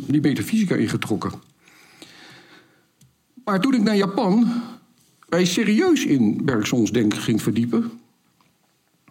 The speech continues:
kon ik niet om de problematiek van de tijd heen. En Mark, straks moet u weer kijken, want ik heb eigenlijk inderdaad niet precies begrepen, maar dan kan ik het even lezen, wat je met die laatste zinnen van je lezing bedoelt. Ik moest dus gewoon,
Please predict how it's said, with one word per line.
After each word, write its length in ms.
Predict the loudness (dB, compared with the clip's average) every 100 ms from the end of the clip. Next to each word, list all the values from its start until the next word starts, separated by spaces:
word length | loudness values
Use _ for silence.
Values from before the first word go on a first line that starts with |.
| _ _ -4
kon 160 | -2
ik 200 | 0 2
niet 400 | 2 2 0 -8 -12 -4
om 160 | -2
de 80 | 0
problematiek 640 | 0 0 0 0 -2 -2 0
van 120 | -2
de 100 | -2
tijd 300 | -2 -2 -2
heen. 380 | 0 0 -2 -8 -12
En 120 | -4 0
Mark, 220 | 0 -2
straks 260 | -6 -4
moet 120 | -2 0
u 60 |
weer 100 | 0
kijken, 300 | 0 0 0
want 120 | 0
ik 80 | 0
heb 140 | -4 -4
eigenlijk 300 | -8 -4 -2
inderdaad 320 | 0 -2 -2
niet 240 | -2 -4
precies 240 | -6 -4 -2
begrepen, 420 | 0 0 2 0
maar 100 | 0
dan 220 | -2 -4
kan 120 | -6 -4
ik 60 |
het 120 | -2
even 220 | -2 -2 0
lezen, 400 | 2 0 -2 -6 -14 -16 -8
wat 140 | -4 -2
je 120 | -4 -4
met 160 | -4 0
die 100 | 0
laatste 300 | 0 -2 -2
zinnen 280 | 0 2 2
van 120 | 0
je 80 | 2
lezing 380 | 0 0 0 0
bedoelt. 500 | 0 0 0 -4 -12 -16 -20 _ _ _ -20 -20 -20 -20 _ -2
Ik 100 | 0
moest 180 | 0
dus 180 | 0 -2
gewoon, 500 | -6 -2 0 0 0